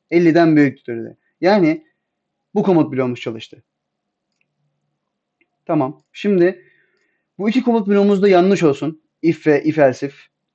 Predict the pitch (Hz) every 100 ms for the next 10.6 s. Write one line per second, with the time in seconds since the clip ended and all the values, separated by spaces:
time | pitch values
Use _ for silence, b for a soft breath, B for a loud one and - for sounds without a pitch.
0 | _ _ _ - 185 202 214 190 214 208
1 | 180 185 196 185 - 143 131 127 113 107
2 | _ _ _ _ _ _ - - 175 226
3 | 208 190 190 175 151 127 - - - -
4 | _ - - _ _ _ _ 151 185 220
5 | 202 185 196 190 143 135 160 208 _ _
6 | 170 151 143 160 147 123 - - - -
7 | _ _ _ _ _ _ - 180 170 165
8 | 143 139 170 - _ _ _ _ _ _
9 | 147 139 135 143 160 151 139 151 160 147
10 | 139 143 135 117 120